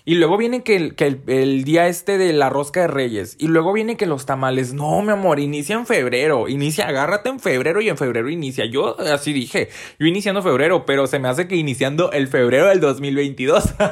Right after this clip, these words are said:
<laughs> Porque este febrero yo no voy a hacer nada, no me estén molestando. Pero también algo que me da mucho coraje, güey, es que yo este año yo no comí rosca de Reyes. No, güey, yo no puedo. Yo las temporadas que más disfruto es cuando sale el pan de muerto y cuando sale la rosca de Reyes.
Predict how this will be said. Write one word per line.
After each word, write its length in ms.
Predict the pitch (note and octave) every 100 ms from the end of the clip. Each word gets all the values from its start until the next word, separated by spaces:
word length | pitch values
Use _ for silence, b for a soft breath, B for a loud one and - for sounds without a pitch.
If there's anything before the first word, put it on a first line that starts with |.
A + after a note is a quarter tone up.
| G#3
<laughs> 360 | F3+ - B3 G3+
Porque 260 | D3 D3 D#3
este 160 | F#3+
febrero 280 | G3+ D3+ C#3+
yo 120 | D3
no 80 | C3+
voy 140 | B2+
a 40 | G#2+
hacer 240 | - G2+
nada, 300 | A#2 G3 G3+
no 100 | C3+
me 80 | B2
estén 160 | B2 B2
molestando. 560 | A#2 G#2 - G#3 F3+ - B B B
Pero 400 | G3+ A#3 A#3+ -
también 520 | F#3+ E3 D#3+ E3 F3+ -
algo 220 | D#3+ F3
que 80 | F#3+
me 80 | E3
da 60 |
mucho 240 | D3+ E3 F3+
coraje, 280 | E3+ E3+
güey, 160 | F#3 F3
es 80 | E3
que 140 | D3
yo 120 | C#3+
este 200 | D3 C#3+
año 180 | D3+ D3+
yo 60 | D3+
no 120 | D3+
comí 220 | D#3 D3
rosca 300 | C#3+ C#3+ C#3+
de 80 | D#3
Reyes. 480 | D3 C#3 B2+ - - _ b b _ C#3
No, 280 | D3 C3+
güey, 200 | C3 C#3+
yo 140 | B2 C3+
no 220 | C#3+ C#3
puedo. 400 | C#3 C#3 F3 C3
Yo 120 | D#3
las 320 | E3 D#3+ F3+
temporadas 460 | F3+ F3+ D3+ C#3+ F#3
que 100 | F#3+
más 160 | D3 C#3
disfruto 380 | E3 F#3 F#3
es 80 | F#3+
cuando 220 | F#3 F#3
sale 340 | D#3+ C#3 C3 -
el 140 | C3
pan 180 | C3 D#3
de 80 | F#3+
muerto 320 | G#3 A3 A3
y 40 | G#3+
cuando 160 | D3
sale 180 | C3+ B2+
la 100 | D#3
rosca 280 | D3+ C#3 D#3+
de 80 | D3
Reyes. 380 | B2+ B2+ B2